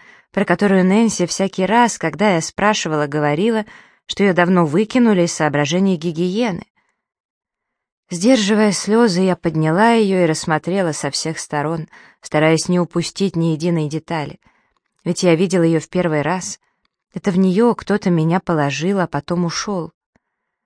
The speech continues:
Теперь, когда коробка была у меня в руках, разом всплыли детские размышления по поводу того, как всё происходило.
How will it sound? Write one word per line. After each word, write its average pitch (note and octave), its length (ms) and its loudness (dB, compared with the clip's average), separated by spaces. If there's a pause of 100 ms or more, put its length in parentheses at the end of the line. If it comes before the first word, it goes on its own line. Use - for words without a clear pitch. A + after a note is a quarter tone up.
(680)
Теперь, A#3+ 480 0
когда E3+ 320 0
коробка F#3 460 -2
была E3+ 260 2
у D#3+ 40 2
меня F3 220 4
в D#3 80 -4
руках, G#3+ 500 -2 (460)
разом A#3 380 2
всплыли G#3+ 460 2
детские G3 500 0
размышления F#3+ 800 0
по C#3 120 -4
поводу D#3 340 -4
того, E3+ 400 -2 (320)
как G3 180 -6
всё - 180 -4
происходило. E3 840 -4